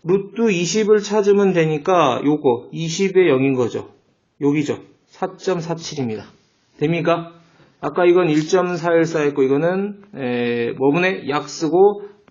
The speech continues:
백분의 얼마? 사점사칠이죠. 소수점 두 개 옮기면 됩니다.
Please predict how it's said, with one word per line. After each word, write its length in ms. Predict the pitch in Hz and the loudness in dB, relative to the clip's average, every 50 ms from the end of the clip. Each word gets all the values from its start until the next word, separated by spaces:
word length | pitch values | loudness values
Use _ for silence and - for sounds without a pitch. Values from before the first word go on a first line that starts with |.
| _ | _
백분의 880 | - 156 165 160 - - - - 170 175 170 170 165 156 143 127 120 - | -2 -2 -2 -2 -6 -12 -10 -4 -4 -2 -2 0 0 0 2 0 0 -2
얼마? 460 | - - 135 147 160 175 170 - - - _ _ _ _ _ _ _ | -2 -2 0 2 2 0 -2 -6 -16 -20 _ _ _ _ _ _ _
사점사칠이죠. 2500 | _ - - 196 190 185 170 - - - _ _ _ - 170 156 147 139 131 120 117 113 113 113 - - 175 165 165 165 165 165 160 160 - - _ - - - 180 165 147 123 120 120 - 135 135 - - - - | _ -16 -6 -4 -4 -4 -4 -6 -16 -20 _ _ _ -2 0 2 2 0 0 -2 -4 -6 -6 -10 -10 -4 -2 0 2 2 0 0 -2 -6 -12 -20 _ -16 -8 -2 -2 0 0 -2 -4 -4 -2 -2 -2 -2 -6 -20 -14
소수점 400 | - - 220 208 - 226 208 185 | -2 -2 -2 -2 2 2 2 2
두 160 | - - 156 | 0 -6 -4
개 100 | 151 170 | 0 2
옮기면 400 | 175 156 143 143 143 165 180 165 139 | 2 4 4 2 2 2 0 0 2
됩니다. 360 | 135 131 131 131 123 117 - | 2 2 2 0 -2 -4 -6